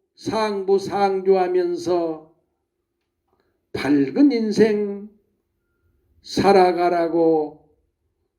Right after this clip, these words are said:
부처님은 분명하게 보여주신 것입니다. 부처님이 이 땅에 오신 세 번째 그 목적은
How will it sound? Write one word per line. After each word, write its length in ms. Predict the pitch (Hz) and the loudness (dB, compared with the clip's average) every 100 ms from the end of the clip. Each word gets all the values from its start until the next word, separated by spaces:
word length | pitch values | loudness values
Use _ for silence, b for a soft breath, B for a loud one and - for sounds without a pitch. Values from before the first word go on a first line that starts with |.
| _ - | _ -4
부처님은 1120 | 165 - 165 156 156 151 151 143 139 139 _ _ _ _ _ _ _ _ _ - | -2 2 2 4 4 2 2 -2 -8 -14 _ _ _ _ _ _ _ _ _ 0
분명하게 1300 | 185 240 269 269 269 269 262 262 262 247 220 202 - _ _ _ _ _ _ _ _ | 2 6 6 6 6 4 2 2 2 2 2 -4 -14 _ _ _ _ _ _ _ _
보여주신 1200 | - 196 226 214 202 190 - - 175 - 196 175 | 2 4 6 4 2 0 -6 -8 -8 -6 -4 -2
것입니다. 800 | 175 170 151 151 135 127 - - _ _ _ _ _ _ _ _ _ _ _ _ _ _ _ _ _ _ b b - | 0 -2 -4 -8 -8 -14 -18 -20 _ _ _ _ _ _ _ _ _ _ _ _ _ _ _ _ _ _ b b 4
부처님이 480 | 202 240 240 240 | 6 6 4 0
이 120 | 247 - | -2 0
땅에 260 | 247 247 | 0 4
오신 440 | 240 233 220 247 226 | 6 4 0 -6 -4
세 280 | 190 247 | 0 4
번째 760 | 247 233 220 - 226 220 208 202 - - | 4 2 0 2 2 2 0 -4 -16 -8
그 140 | - | 4
목적은 1160 | 214 226 208 208 208 208 208 202 214 202 190 190 | 6 6 4 2 0 2 0 2 0 -4 -8 -12